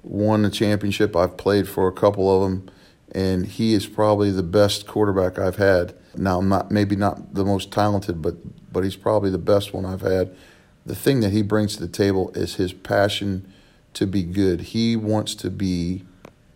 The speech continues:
good. I love the kid. I mean, I do. I just, I, I, I have, uh, he's just a,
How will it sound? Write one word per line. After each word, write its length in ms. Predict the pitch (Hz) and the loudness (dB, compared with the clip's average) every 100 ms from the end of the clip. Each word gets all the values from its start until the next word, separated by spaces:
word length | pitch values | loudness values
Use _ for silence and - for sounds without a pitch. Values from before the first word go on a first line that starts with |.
| _ - 101 | _ -14 -2
good. 180 | 98 - | 0 4
I 120 | 110 | 4
love 280 | 117 120 98 | 8 6 4
the 80 | |
kid. 360 | 95 95 90 - | -4 -4 -6 -8
I 160 | - 101 | -4 -2
mean, 160 | 101 98 | 0 2
I 160 | 101 | 2
do. 280 | 101 104 95 | 2 2 4
I 140 | 92 | 4
just, 280 | 92 95 - | 2 -2 -4
I, 380 | - - 82 90 | -4 -2 -2 -2
I, 40 | - | 0
I 100 | 95 | 2
have, 280 | 92 90 - - - _ _ - | 0 -2 -12 -20 -20 _ _ -12
uh, 140 | - - | -8 -6
he's 340 | 98 101 92 | -4 -4 -4
just 320 | - 101 - | -8 -8 -4
a, 240 | 95 90 | -4 -4